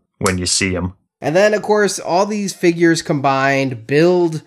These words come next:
Speaker 2: my favorite figure in a hell of a long time, Giant Man. From the movie, Scott Lang. And w-, how many nice things can I say about this figure? From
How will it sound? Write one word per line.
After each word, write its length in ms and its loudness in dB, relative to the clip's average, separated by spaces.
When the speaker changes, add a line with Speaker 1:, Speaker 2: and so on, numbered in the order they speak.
Speaker 2:
my 280 0
favorite 560 2
figure 720 -2
in 160 -6
a 180 -8
hell 260 -4
of 100 -2
a 60 4
long 340 2
time, 640 -2
Giant 680 -4
Man. 720 -14
From 340 0
the 80 6
movie, 640 2
Scott 600 -2
Lang. 540 -4
And 260 -12
w-, 300 -2
how 680 0
many 480 2
nice 400 2
things 320 -2
can 160 -4
I 100 -2
say 380 -2
about 340 -4
this 220 -6
figure? 560 -8
From 540 -4